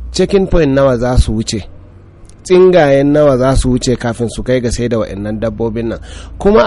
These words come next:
akwai mahauta wanda suke na musamman, waɗanda suke sayan irin wa'annan dabbobi, wanda in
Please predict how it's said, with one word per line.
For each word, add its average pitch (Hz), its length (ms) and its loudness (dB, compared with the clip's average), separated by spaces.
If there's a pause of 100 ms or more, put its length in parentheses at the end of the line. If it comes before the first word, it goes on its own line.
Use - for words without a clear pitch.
akwai 180 240 0
mahauta 175 840 2
wanda 151 460 0
suke 123 560 -6 (400)
na 139 280 2
musamman, 160 760 0
waɗanda 127 340 -2
suke 139 300 -4
sayan 117 320 -4
irin 135 240 -2
wa'annan 107 500 -4 (400)
dabbobi, 113 540 0 (1200)
wanda 151 340 4
in 151 220 -2